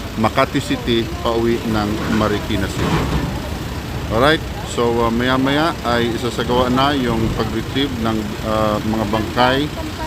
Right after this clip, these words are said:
dalawang bangkay ng babae na nasa loob ng sasakyan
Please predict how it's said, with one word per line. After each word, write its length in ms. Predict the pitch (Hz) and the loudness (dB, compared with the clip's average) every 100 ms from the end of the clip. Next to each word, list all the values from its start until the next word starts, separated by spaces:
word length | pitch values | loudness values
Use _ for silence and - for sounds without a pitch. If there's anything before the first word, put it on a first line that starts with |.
| - - - | -8 -8 -4
dalawang 400 | 107 107 113 113 | 0 2 2 2
bangkay 320 | 107 107 117 113 | 0 -2 0 0
ng 120 | 107 104 | 0 0
babae 320 | 107 120 120 113 | 0 0 0 0
na 40 | 107 113 | 0 0
nasa 200 | - 113 | 0 0
loob 300 | 107 107 104 - 104 | 2 2 2 0 0
ng 140 | 104 101 - | 0 0 -2
sasakyan 540 | 107 87 101 - 101 | -2 0 -2 0 0